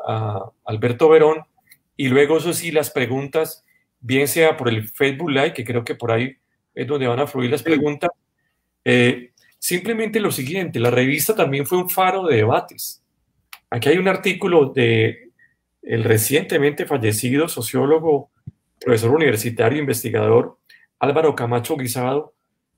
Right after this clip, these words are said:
Speaker 1: con la marihuana como con la chicha, mil novecientos setenta y nueve. Este debate sobre la legalización no es nuevo, y la revista promovió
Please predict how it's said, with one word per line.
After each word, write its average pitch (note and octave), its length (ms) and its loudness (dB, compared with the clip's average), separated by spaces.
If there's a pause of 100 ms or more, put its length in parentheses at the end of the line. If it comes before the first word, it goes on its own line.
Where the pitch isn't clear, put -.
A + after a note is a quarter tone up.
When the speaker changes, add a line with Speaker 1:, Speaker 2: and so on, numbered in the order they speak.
(100)
Speaker 1:
con B2 240 0
la A#2+ 80 2
marihuana B2+ 520 2
como A#2+ 280 -2
con A#2+ 200 2
la A2 140 0
chicha, - 380 -4 (460)
mil F#3 280 -2
novecientos D#3+ 680 0
setenta A2 520 -2
y G2+ 80 -4
nueve. D3 400 -6 (1600)
Este C#3 300 2
debate E3+ 360 4
sobre D3+ 260 2
la B2+ 100 2
legalización B2 800 -2
no G3+ 80 -6
es G#3+ 140 -8
nuevo, C4 440 -8 (800)
y C#3 100 0
la D3 120 4
revista E3 760 2 (360)
promovió C#3+ 760 2